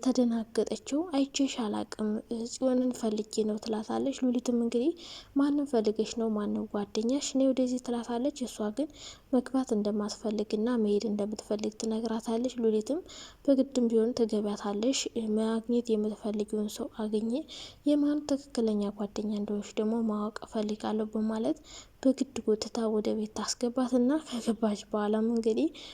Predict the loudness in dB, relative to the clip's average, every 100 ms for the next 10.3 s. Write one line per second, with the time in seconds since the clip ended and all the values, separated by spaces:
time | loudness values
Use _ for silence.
0 | -16 0 2 2 0 -2 -4 0 0 0
1 | -2 -2 -4 -6 -6 -8 -4 2 2 2
2 | -2 -4 -8 -4 -4 -4 -4 -4 -6 -8
3 | -6 -4 -2 -2 -2 -2 -2 -2 -2 0
4 | -2 -6 -18 -20 -16 -4 0 2 2 0
5 | 2 2 2 -4 -6 -6 0 2 4 4
6 | 2 -2 -4 -2 -2 0 0 2 2 0
7 | 0 -2 0 0 0 0 0 -2 -4 -2
8 | 0 0 -2 -4 -2 -2 -4 -2 -2 -2
9 | -4 0 0 0 -2 -6 -8 -4 0 0
10 | 0 -2